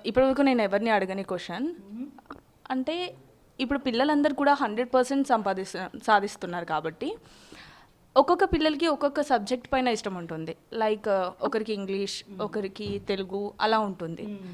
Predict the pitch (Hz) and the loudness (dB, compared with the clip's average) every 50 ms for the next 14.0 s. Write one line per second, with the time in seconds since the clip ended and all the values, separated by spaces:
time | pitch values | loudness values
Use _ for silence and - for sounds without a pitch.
0 | 175 - - 294 277 262 254 233 214 226 233 - 302 277 262 277 277 269 226 220 | -8 -4 -2 0 0 2 4 2 2 2 0 0 0 0 2 2 4 4 4 4
1 | 226 233 233 226 226 214 254 226 208 202 190 214 240 247 226 190 - 175 165 160 | 2 0 -2 -2 -4 -4 -2 2 4 4 4 4 4 2 2 0 -2 -6 -8 -8
2 | 156 214 214 208 202 196 190 196 185 - - - - 330 349 - - - 220 220 | -8 -8 -8 -10 -10 -12 -16 -18 -20 -20 -12 -4 -2 0 0 0 -2 -4 -4 0
3 | 240 277 320 311 311 294 254 233 240 262 254 - - - - 254 233 202 180 190 | 2 0 0 2 2 0 -2 -2 -4 -6 -6 -8 -10 -6 -2 0 2 2 2 0
4 | 269 359 - - 247 226 247 277 277 277 - 285 285 294 277 269 285 240 240 233 | -2 -4 -2 0 0 0 0 -2 -4 -2 -2 -2 -2 -2 -4 0 2 2 2 2
5 | 247 240 247 262 254 247 247 240 247 240 262 285 269 269 202 196 202 208 196 202 | 0 -2 -2 -2 -2 0 0 0 0 -2 -2 -2 0 2 2 2 2 2 0 0
6 | 196 185 180 196 185 185 180 - 165 - - - 165 151 151 156 160 151 - - | -2 -2 -2 -4 -4 -4 -4 -6 -6 -6 -8 -12 -10 -8 -6 -6 -8 -8 -8 -8
7 | 208 208 208 208 202 196 202 - 226 233 226 240 233 247 233 202 - 202 185 175 | -8 -6 -8 -10 -12 -8 -2 2 2 4 2 2 -2 -4 -6 -2 0 0 0 0
8 | - - - 180 160 - - - - - - - - - - - - - - - | -2 -6 -10 -10 -10 -10 -12 -14 -14 -14 -14 -16 -18 -20 -20 -20 -20 -20 -20 -20
9 | _ _ - - 220 - 247 247 247 247 - - 214 196 196 196 185 214 226 214 | _ _ -8 -6 -4 0 0 0 0 0 4 6 6 8 8 6 4 2 2 4
10 | 262 285 311 302 262 233 220 233 247 - 262 247 247 254 254 269 320 370 415 440 | 4 6 6 6 6 6 6 4 4 4 2 4 4 2 2 4 4 4 2 2
11 | 403 320 277 240 240 240 247 254 254 262 262 - - - - 254 240 254 277 294 | 0 0 2 4 6 6 6 6 6 4 2 0 -2 4 6 8 8 10 8 8
12 | 285 349 339 320 311 311 311 - 370 349 320 294 277 - 311 - - 269 262 269 | 8 10 12 12 12 10 8 4 8 8 8 8 8 4 4 6 10 10 10 10
13 | 311 302 - 320 302 254 233 269 262 - 277 240 214 208 220 233 190 160 - - | 8 6 6 6 6 6 6 4 2 2 2 2 2 2 2 2 0 0 -2 -4